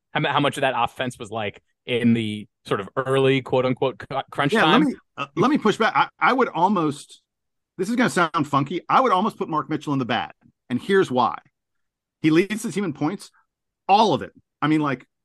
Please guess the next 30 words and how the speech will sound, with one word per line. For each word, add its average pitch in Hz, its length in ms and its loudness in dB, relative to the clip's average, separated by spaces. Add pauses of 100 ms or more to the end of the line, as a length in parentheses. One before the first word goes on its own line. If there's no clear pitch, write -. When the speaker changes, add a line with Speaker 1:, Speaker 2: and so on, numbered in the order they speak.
(920)
Speaker 2:
all 208 260 6
of 135 60 0
it 107 100 -10 (120)
came 127 420 -2 (1000)
when 143 320 -2
the 156 60 2
game 185 240 0
was 165 140 -6
essentially 139 460 -6
over. 123 340 -2 (920)
In 151 120 2
the 151 80 0
first - 500 0
half, 160 400 -2 (260)
when 139 180 2
Duke 151 220 0
was 156 140 0
building 170 480 -2
the 151 100 -6
lead 143 300 -4
that 127 100 -10
mattered, 123 380 -4 (800)
I, 135 240 -6
Mark 135 300 2
Mitchell 160 300 2
was 139 220 2
once 139 440 -2
again 123 540 -2
largely 143 540 -2
absent. 110 540 -10